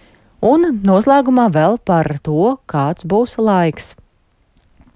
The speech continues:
Šodien pirmo reizi šajā gadā gaisa temperatūra sasniedza trīsdesmit grādu. Arī turpmākās dienas būs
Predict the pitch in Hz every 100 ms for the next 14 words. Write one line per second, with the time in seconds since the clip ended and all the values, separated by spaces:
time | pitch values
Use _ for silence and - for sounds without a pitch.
0 | - - - - - 190 175 165 160 214
1 | 190 156 165 185 185 165 175 175 151 160
2 | 180 151 151 139 208 240 - - 151 185
3 | 170 147 151 147 147 180 202 180 156 143
4 | 151 - _ - 196 226 151 139 - 143
5 | 131 151 151 156 151 131 - _ _ _
6 | - 202 247 269 - 233 208 175 127 -
7 | 135 135 143 170 226 208 151 175